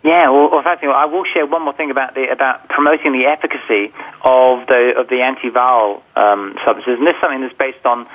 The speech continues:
I did a sports science degree before I qualified in nutrition, <clears throat> and then before I studied iridology as well,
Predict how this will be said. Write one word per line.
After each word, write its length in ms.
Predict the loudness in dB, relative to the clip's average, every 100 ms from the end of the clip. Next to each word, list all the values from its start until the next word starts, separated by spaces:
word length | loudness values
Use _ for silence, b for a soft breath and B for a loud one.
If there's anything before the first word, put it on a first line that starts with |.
| B B
I 80 | -2
did 200 | 0 -2
a 40 | -2
sports 300 | -2 -2 -2
science 240 | -2 -2 -6
degree 320 | -2 -2 -2
before 320 | -4 -2 -2
I 100 | -2
qualified 540 | -2 -4 -2 -2 -4
in 80 | -6
nutrition, 500 | -8 -4 -2 -4 -10 _ _
<clears throat> 180 | _ -4
and 500 | -4 -2 -2 -2 -4
then 180 | -4
before 220 | -6 -2 -2
I 140 | -2
studied 260 | -4 -4 -4
iridology 560 | -4 0 -2 -2 -6
as 100 | -4
well, 260 | 0 0